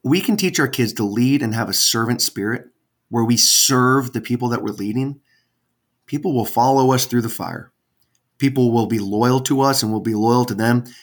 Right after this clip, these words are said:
And that makes an amazing work relationship. People want to be around somebody like that.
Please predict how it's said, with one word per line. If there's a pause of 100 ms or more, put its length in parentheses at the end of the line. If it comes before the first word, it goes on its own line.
(120)
And
that (400)
makes
an
amazing (220)
work
relationship. (340)
People
want
to
be
around
somebody
like
that.